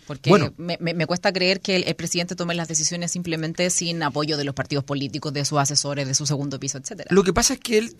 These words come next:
Speaker 2: los equipos de Sebastián Piñera son equipos de, de, de personas que, eh, su principal valor es complementar lo que diga el,
Speaker 1: Mm.
Speaker 2: o sea, cuando, cuando tú tienes, ima-, imaginemos el absurdo, que era como la, el gran fetiche de la derecha respecto a la eficiencia de Piñera, era que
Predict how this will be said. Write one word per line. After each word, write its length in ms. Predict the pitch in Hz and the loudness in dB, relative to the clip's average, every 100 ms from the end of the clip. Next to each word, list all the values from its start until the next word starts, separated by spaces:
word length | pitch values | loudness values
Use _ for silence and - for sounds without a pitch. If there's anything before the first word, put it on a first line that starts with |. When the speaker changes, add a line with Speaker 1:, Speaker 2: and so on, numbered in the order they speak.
| 135 | -4
Speaker 2:
los 180 | 180 170 | 2 4
equipos 400 | 175 214 202 220 | 4 0 0 0
de 60 | 202 | 2
Sebastián 320 | 196 180 196 | 2 0 -2
Piñera 240 | 190 196 | -2 0
son 180 | 180 190 | 0 -2
equipos 560 | 175 180 170 185 180 165 | -2 -4 -2 -2 -2 0
de, 520 | 156 160 165 165 160 | 0 2 2 0 0
de, 140 | 147 143 | -4 -4
de 160 | 127 135 | -2 -4
personas 420 | 127 - 156 156 | 0 0 0 -2
que, 840 | - 147 139 143 147 135 123 123 113 | -2 0 2 2 0 -2 -2 -2 -4
eh, 40 | 113 - - | -8 -16 -12
su 160 | - 135 | -4 2
principal 400 | 135 135 143 165 | 2 4 4 2
valor 500 | 156 147 147 147 - | 2 6 6 4 0
es 200 | 156 - | -2 0
complementar 640 | 165 151 139 120 113 151 | 0 2 2 2 4 6
lo 140 | 156 120 | 6 2
que 100 | 123 | 0
diga 180 | 120 120 | -2 -2
el, 120 | 117 113 - | -6 -10 -18
Speaker 1:
Mm. 200 | - 170 | -18 -14
Speaker 2:
o 20 | 160 | -2
sea, 120 | 123 | 2
cuando, 220 | 147 139 | 2 0
cuando 200 | 160 156 | 2 2
tú 120 | 170 | 2
tienes, 360 | 208 226 226 220 - - - - | 0 -2 -2 -4 -12 -20 -20 -14
ima-, 180 | - - | -12 -4
imaginemos 440 | 185 185 226 247 226 | 2 4 4 2 2
el 120 | 190 | 4
absurdo, 560 | 175 160 233 143 110 107 | 4 4 6 6 4 -2
que 60 | 139 | 0
era 120 | 160 | -2
como 180 | 147 139 | 0 0
la, 100 | 113 | 0
el 200 | 113 120 | -2 -2
gran 200 | 123 165 | -2 -2
fetiche 520 | 160 135 165 185 - | -2 -4 -4 -4 -2
de 140 | 190 170 | 0 0
la 80 | 151 | 0
derecha 280 | 147 165 170 | 0 -2 -4
respecto 320 | 165 156 - | -6 -6 -4
a 20 | |
la 60 | 147 | -4
eficiencia 420 | 117 - 160 - | -4 -6 -4 -4
de 60 | 170 | -4
Piñera, 340 | 165 170 202 - - - - - | -4 -2 -4 -6 -18 -18 -20 -4
era 200 | - 170 | 2 2
que 420 | 160 165 170 175 | 4 2 2 0